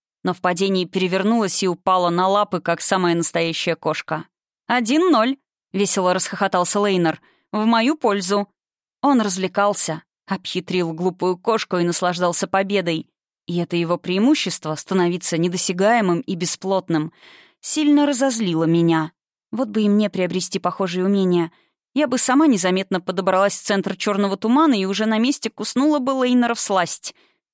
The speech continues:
Вот только где находится центр оборотня? И как до него добраться? Я мысленно прикинула длину тумана, количество колец, нашла середину. Так, а что, если подкрасться плавно и тихо, пока он празднует победу?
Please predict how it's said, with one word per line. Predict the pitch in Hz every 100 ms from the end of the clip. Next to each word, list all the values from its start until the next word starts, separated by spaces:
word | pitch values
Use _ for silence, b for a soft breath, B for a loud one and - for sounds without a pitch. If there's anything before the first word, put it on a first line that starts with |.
| _
Вот | 190 196
только | 262 247 254
где | 214 214
находится | 294 294 302 269 -
центр | 277 294 277 285
оборотня? | 254 208 160 175 160 - _ _ _ _ -
И |
как | - 240 208
до | 208
него | 190 180
добраться? | 175 170 220 262 - 202 190 _ _ _ _ 226
Я | 262 240
мысленно | 254 - 202 185
прикинула | 180 190 185 240 202
длину | 165 180 202
тумана, | 202 170 190 277 254 202
количество | - 196 262 208 - 165
колец, | 160 165 220 - -
нашла | 185 180 - 240
середину. | 190 160 151 208 240 196 B B B _ -
Так, | 247 190
а |
что, | 185 -
если | 339 285 240
подкрасться | - 226 - 269 320 - 233
плавно | - 247 247 294
и | 302
тихо, | - 214 185 160 B B -
пока | 285 349
он | 339
празднует | 311 311 285 294 -
победу? | 302 269 208 156 165